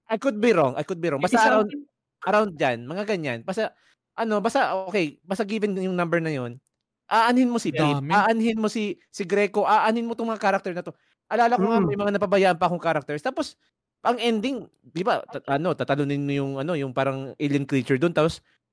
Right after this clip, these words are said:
Speaker 1: ano, ah, magsasalita lang yung character na yun dun sa huli lang, dun sa ending. Parang, okay, anong ambag mo sa totality ng story? Feeling ko nga dun sa Chrono Cross, dalawa lang yung major character dun eh. The rest,
Speaker 4: Mm.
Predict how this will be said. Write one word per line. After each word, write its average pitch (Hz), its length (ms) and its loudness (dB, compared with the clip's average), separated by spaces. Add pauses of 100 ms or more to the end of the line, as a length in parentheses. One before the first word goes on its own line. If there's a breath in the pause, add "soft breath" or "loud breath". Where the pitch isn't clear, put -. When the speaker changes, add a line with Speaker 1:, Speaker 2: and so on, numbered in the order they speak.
(360)
Speaker 1:
ano, 202 400 0 (160)
ah, - 160 -4
magsasalita 240 640 2
lang 220 80 6
yung 202 240 0
character 175 480 2
na 160 80 -2
yun 180 240 -2 (160)
dun 160 160 -2
sa 175 160 -2
huli 165 160 0
lang, 151 160 -2
dun 156 160 -10
sa 165 80 -2
ending. 120 400 -4
Parang, 170 240 -2 (320)
okay, 170 240 -12
anong 214 480 -12
ambag 170 240 -4
mo 165 80 -6
sa - 80 -4
totality 156 400 -4
ng 139 160 -6
story? 123 320 -6 (320 soft breath)
Feeling 202 240 0
ko 202 80 0
nga 208 160 4
dun 196 80 2
sa 208 80 2
Chrono 165 240 2
Cross, 165 240 0
dalawa 151 160 4
lang 147 160 4
yung 143 140 -2
major 131 180 0
character 120 400 -2
dun 117 240 -10
eh. 95 80 -16
The 120 160 -2
rest, 143 160 -2 (640)
Speaker 4:
Mm. 190 160 -2